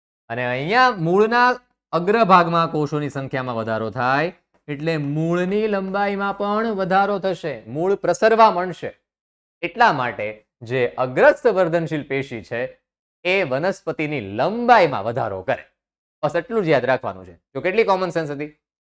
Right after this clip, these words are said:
આ એનું પ્રકાંડ, થડ છે, ઉપરે કોષો વધે છે, નીચે કોષો વધે છે, તો ઉપરે લંબાઈમાં વધારો થયો,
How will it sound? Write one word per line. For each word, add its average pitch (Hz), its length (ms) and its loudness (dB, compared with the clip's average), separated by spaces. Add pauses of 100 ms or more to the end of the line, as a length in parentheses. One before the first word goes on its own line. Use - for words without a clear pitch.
(140)
આ 165 300 8
એનું 175 220 0
પ્રકાંડ, 175 380 4
થડ 196 300 4
છે, - 260 -10 (800)
ઉપરે 254 420 6
કોષો 202 400 2
વધે 127 260 0
છે, 110 280 -10 (320)
નીચે 220 400 4
કોષો 156 340 0
વધે 107 260 -6
છે, - 120 -20 (400)
તો 110 80 -6
ઉપરે 190 480 2
લંબાઈમાં 180 440 2
વધારો 117 340 0
થયો, 104 300 -10